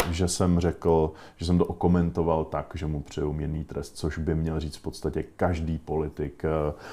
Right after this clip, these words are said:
každý, eh, každý vysoko postavený člověk ve všech státech, ve všech zemích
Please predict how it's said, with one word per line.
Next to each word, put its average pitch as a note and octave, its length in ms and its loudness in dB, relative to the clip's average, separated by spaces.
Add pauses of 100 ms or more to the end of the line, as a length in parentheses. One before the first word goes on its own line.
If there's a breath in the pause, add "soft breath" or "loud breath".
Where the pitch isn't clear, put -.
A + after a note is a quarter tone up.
(220 loud breath)
každý, F#2 560 6
eh, D#2+ 520 8
každý F2+ 300 4
vysoko E2+ 340 0
postavený D#2+ 500 -2
člověk D#2 560 0
ve D#2+ 180 0
všech - 440 -2
státech, D#2+ 640 -2
ve E2 100 0
všech E2+ 280 0
zemích E2 480 0